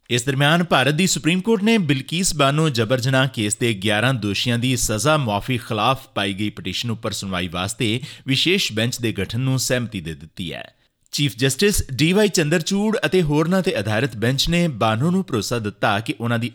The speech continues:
ਅਰਜ਼ੀ ਤੇ ਸੁਣਵਾਈ ਵਾਸਤੇ ਨਵਾਂ ਬੈਂਚ ਬਣਾਇਆ ਜਾਏਗਾ। ਬਿਲਕਿਸ ਬਾਨੋ ਦੀ ਵਕੀਲ ਸ਼ੋਭਾ ਗੁਪਤਾ ਨੇ ਮਾਮਲੇ ਤੇ ਫੌਰੀ ਸੁਣਵਾਈ ਦਾ ਜ਼ਿਕਰ ਕਰਦਿਆਂ ਕਿਹਾ ਕਿ ਨਵੇਂ ਬੈਂਚ ਦੇ ਗਠਨ ਦੀ ਲੋੜ ਹੈ। ਇਸ ਤੋਂ ਪਹਿਲਾਂ ਸੱਤ ਫਰਵਰੀ ਨੂੰ ਨਵੇਂ ਬੈਂਚ ਤੋਂ ਅਰਜ਼ੀ ਉੱਪਰ ਫੌਰਨ ਸੁਣਵਾਈ ਦੀ ਮੰਗ ਕੀਤੀ ਗਈ ਸੀ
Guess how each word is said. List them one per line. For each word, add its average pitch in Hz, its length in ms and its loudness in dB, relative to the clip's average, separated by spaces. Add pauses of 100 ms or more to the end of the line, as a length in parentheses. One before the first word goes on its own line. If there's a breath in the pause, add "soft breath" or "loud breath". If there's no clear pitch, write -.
ਅਰਜ਼ੀ 107 280 -4
ਤੇ 143 140 -2
ਸੁਣਵਾਈ 92 380 -4
ਵਾਸਤੇ 95 420 -2
ਨਵਾਂ 104 320 -2
ਬੈਂਚ 110 300 -4
ਬਣਾਇਆ 82 280 -6
ਜਾਏਗਾ। 80 540 -10 (580 soft breath)
ਬਿਲਕਿਸ 185 340 -2
ਬਾਨੋ 135 260 2
ਦੀ 139 80 2
ਵਕੀਲ 131 420 0
ਸ਼ੋਭਾ 107 360 0
ਗੁਪਤਾ 101 320 -2
ਨੇ 151 100 2
ਮਾਮਲੇ 123 380 2
ਤੇ 151 140 2
ਫੌਰੀ 147 340 0
ਸੁਣਵਾਈ 113 360 0
ਦਾ 135 120 2
ਜ਼ਿਕਰ 110 260 -4
ਕਰਦਿਆਂ 151 340 0
ਕਿਹਾ 156 320 -2 (340 loud breath)
ਕਿ 165 100 4
ਨਵੇਂ 151 280 2
ਬੈਂਚ 135 260 0
ਦੇ 135 160 0
ਗਠਨ 101 300 -2
ਦੀ 110 120 -2
ਲੋੜ 90 260 -6
ਹੈ। 92 280 -12 (280 soft breath)
ਇਸ 98 100 -2
ਤੋਂ 143 140 -2
ਪਹਿਲਾਂ 185 280 4
ਸੱਤ - 280 0
ਫਰਵਰੀ 165 400 0
ਨੂੰ 202 240 4
ਨਵੇਂ 160 240 2
ਬੈਂਚ 165 280 2
ਤੋਂ 196 320 0 (160)
ਅਰਜ਼ੀ 127 240 2
ਉੱਪਰ 160 320 2
ਫੌਰਨ 135 440 0
ਸੁਣਵਾਈ 120 460 0
ਦੀ 123 100 0
ਮੰਗ 104 200 0
ਕੀਤੀ 98 360 -10
ਗਈ 98 160 -2
ਸੀ 151 280 -2